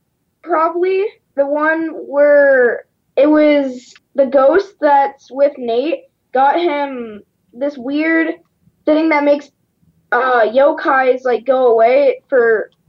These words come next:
like, a summer present. So it, like, all of the yokais would go away from him because it smells bad to them.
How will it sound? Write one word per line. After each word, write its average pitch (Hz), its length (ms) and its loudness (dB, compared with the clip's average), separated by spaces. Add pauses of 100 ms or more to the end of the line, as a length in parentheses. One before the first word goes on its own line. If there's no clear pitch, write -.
like, 247 140 2
a 240 100 0
summer 262 520 0
present. 277 580 0 (680)
So 285 380 2
it, - 300 -2 (180)
like, 254 260 -2
all 277 220 2
of 277 60 -14
the 285 80 2
yokais 262 720 0
would 254 180 -2
go 254 180 2
away 240 240 2
from 285 160 -6
him 302 180 -2
because 247 340 -2
it 247 140 0
smells 247 400 0
bad 262 300 0
to 320 60 -8
them. 330 320 0